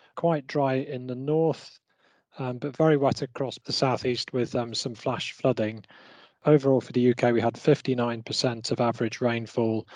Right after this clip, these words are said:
and quite a sunny month, um, hundred seven percent of average for the U K overall, but quite sunny in the north.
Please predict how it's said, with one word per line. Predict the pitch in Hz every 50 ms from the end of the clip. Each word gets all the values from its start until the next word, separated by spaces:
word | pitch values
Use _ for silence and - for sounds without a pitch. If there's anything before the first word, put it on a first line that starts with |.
| - - - _ _ _ -
and | - 143 123 120 117 113 113
quite | - - 151 143 135 - - 131
a | 123 123 120 113
sunny | - - - - - - 139 131 127 117
month, | 110 110 107 107 107 104 - _ _ _ _ -
um, | - 123 113 113 113 113 110 110 107 _ _
hundred | - - 135 131 123 117 110
seven | - - 123 113
percent | 113 - - 131 117 110 - -
of | -
average | 117 113 110 - 117 110 - -
for | - -
the | - 113
U | 113 117 110
K | - - 117 117 117
overall, | 113 107 - 110
but | 101 120 - -
quite | - 135 123 110
sunny | - - 120 117 113
in | 113 110 110 110
the | 107
north. | 107 110 110 110 110 107 95 87 85 - - - -